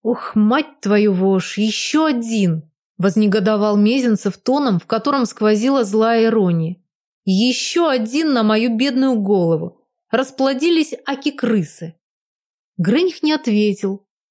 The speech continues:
но мыслительный процесс его все время норовил устремиться к Петиному участию в этом. Он отмахивался, а мысли все равно вокруг мальчишки роились,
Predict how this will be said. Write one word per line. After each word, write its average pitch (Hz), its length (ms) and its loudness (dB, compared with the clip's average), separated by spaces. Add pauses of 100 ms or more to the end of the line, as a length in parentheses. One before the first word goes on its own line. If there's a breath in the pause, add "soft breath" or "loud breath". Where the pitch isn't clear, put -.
но 262 220 2
мыслительный 269 680 0
процесс 247 580 -2
его 247 260 0
все 240 220 -2
время 269 340 0
норовил 220 480 2
устремиться 220 640 -2
к - 160 -12
Петиному 208 480 0
участию 196 640 -2
в 175 100 -4
этом. 165 380 -4 (420)
Он 185 120 0
отмахивался, 190 920 -2 (520)
а 185 180 0
мысли 240 680 -2
все - 300 -2
равно 302 460 0
вокруг 240 360 0
мальчишки 214 640 0
роились, 190 720 0